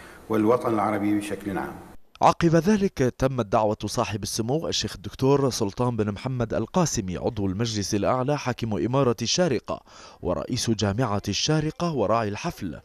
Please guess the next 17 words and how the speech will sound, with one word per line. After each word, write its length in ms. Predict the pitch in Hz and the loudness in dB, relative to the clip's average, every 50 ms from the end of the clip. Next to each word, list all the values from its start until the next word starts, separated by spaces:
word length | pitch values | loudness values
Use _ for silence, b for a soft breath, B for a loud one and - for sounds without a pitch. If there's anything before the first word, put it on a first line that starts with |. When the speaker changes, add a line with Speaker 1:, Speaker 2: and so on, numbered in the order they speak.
| B B B B B B _ | B B B B B B _
Speaker 2:
بالتفضل 680 | - 104 - - 104 - - 151 131 123 147 151 170 190 | -6 -6 -4 -6 -4 0 0 0 2 0 0 0 0 -2
بتكريم 680 | 147 120 - - 80 - _ - - 139 156 156 135 | -2 -4 -6 -6 -12 -14 _ -10 -2 0 0 0 0
المتحدثين 880 | 123 117 101 92 117 131 - 127 - - 127 107 117 113 - 180 175 156 | 0 -2 0 0 -2 -2 -2 -2 -2 -2 -2 0 0 -2 -2 -2 -2 0
الرئيسيين 840 | 131 127 123 117 - 123 110 - 131 127 135 156 180 190 156 110 90 | 0 2 2 2 2 0 -2 -2 -4 -4 -4 -4 -2 -2 -2 -2 -2
والشركاء 840 | 82 67 67 - - - 101 98 95 98 - - 131 143 170 180 156 | -4 -4 -4 -4 -2 0 0 0 0 -2 -2 0 2 2 4 2 0
في 260 | - - 110 98 90 | 0 -2 -2 -2 -2
إنجاح 340 | 104 107 101 131 135 - - | -4 -2 -2 -2 -2 0 -2
الملتقى 680 | 120 110 107 131 170 170 - 175 - - 165 151 120 B B B B B B B B B - | -2 -2 0 -2 -2 0 0 -2 2 4 2 2 2 B B B B B B B B B -8
الذي 300 | 98 - 180 87 - 165 | -6 -6 -6 -6 -8 -8
تختتم 680 | - - - - - _ 170 165 - 165 143 135 127 | -10 -10 -12 -12 -8 _ -2 -2 0 0 -2 -2 -4
فعالياته 760 | - - 123 113 117 120 120 131 139 185 196 180 - 180 156 - B B B B B B _ - | 0 2 4 4 4 2 0 -2 0 0 0 0 2 0 -2 -2 B B B B B B _ -2
بورقة 480 | 110 92 71 80 95 - - - - 143 | -2 -2 0 0 0 0 0 0 -2 -2
تتناول 800 | - 143 135 120 - 120 113 - 117 117 143 147 131 131 113 | -2 -2 -4 -2 -4 -4 -2 -2 -2 0 0 0 0 2 0
الدور 440 | 113 104 98 92 147 160 151 135 123 | 0 -2 2 2 4 4 4 2 0
المطلوب 640 | 120 113 110 110 110 - - 151 170 202 226 220 165 | -2 -2 -4 -6 -8 -4 -2 2 4 6 6 6 4
والتطلعات 760 | 139 131 - - 110 - 110 107 104 101 107 139 147 - - | 2 0 0 -2 -4 -4 -2 0 0 0 0 0 -2 -2 -2
المستقبلية 960 | 127 117 107 120 135 - - 139 - - 127 139 151 208 202 156 113 78 60 | -4 -4 -4 -4 -6 -4 -4 -4 -4 0 -2 0 0 -2 -2 -2 -4 -4 -4